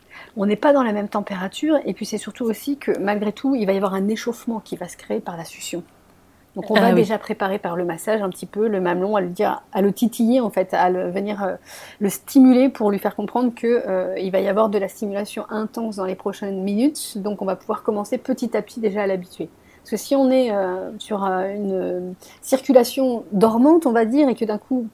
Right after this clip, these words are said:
Speaker 1: platch, on va venir, euh, latcher, comme disent les, les mamans anglaises, on va venir pincer le, le sein et le, le mettre en bouche, on va créer une réaction très intense dès le départ et une vasoconstriction plus importante. Donc, massage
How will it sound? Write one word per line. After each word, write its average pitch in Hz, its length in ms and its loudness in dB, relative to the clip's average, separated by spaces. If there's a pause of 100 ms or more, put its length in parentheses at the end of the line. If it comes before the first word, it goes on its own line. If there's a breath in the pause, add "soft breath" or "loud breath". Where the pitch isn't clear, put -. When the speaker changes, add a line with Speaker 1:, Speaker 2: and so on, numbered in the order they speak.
(100)
Speaker 1:
platch, - 580 -4
on 196 120 -4
va 208 100 0
venir, 214 300 -4
euh, 190 180 0
latcher, 214 480 -2
comme 202 200 0
disent 196 200 -2
les, 190 180 0 (420 loud breath)
les 196 120 2
mamans 214 360 2
anglaises, 226 280 2
on - 40 0
va 190 120 0
venir 196 240 -4 (100)
pincer 269 500 2 (380 loud breath)
le, 202 360 4
le 220 160 4
sein 247 320 -4
et 208 160 0
le, 190 280 -2
le 190 120 -2
mettre 196 240 -4
en 208 60 -2
bouche, 233 300 -2
on 214 60 -6
va 190 140 -4
créer 269 400 2 (260)
une 208 140 0
réaction 208 560 -2 (720)
très 269 220 4
intense 220 460 -4
dès 196 140 2
le 247 80 2
départ 233 340 0
et - 60 -4
une 208 160 0
vasoconstriction 208 640 -4
plus - 220 -14
importante. 185 560 -8
Donc, 196 180 -8 (280)
massage 240 640 -4